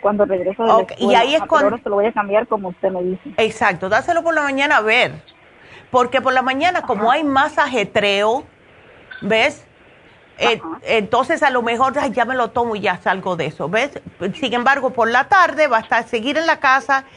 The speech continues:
Speaker 2: y puede que, eh, mm, de-, pruebes un poquitico más el Immunotrum y, y le encuentre el saborcito. <laughs> Así que mejor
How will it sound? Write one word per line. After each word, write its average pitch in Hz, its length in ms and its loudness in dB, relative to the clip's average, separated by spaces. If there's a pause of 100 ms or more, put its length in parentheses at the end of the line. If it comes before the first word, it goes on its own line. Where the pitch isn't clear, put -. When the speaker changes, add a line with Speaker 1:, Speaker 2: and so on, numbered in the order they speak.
(200)
Speaker 2:
y 294 120 -2
puede 339 360 2
que, 311 360 2
eh, 302 40 2
mm, 277 720 -6
de-, 269 220 -2 (260)
pruebes 311 380 2
un 311 80 0
poquitico 277 480 -2
más 277 180 0
el 277 140 0
Immunotrum 254 680 -2
y, 233 40 0
y 208 200 -4
le 208 100 -2
encuentre 214 460 -4
el 196 80 -4
saborcito. 247 800 -2 (240)
<laughs> - 240 -6
Así - 340 0
que 359 140 2
mejor 262 480 2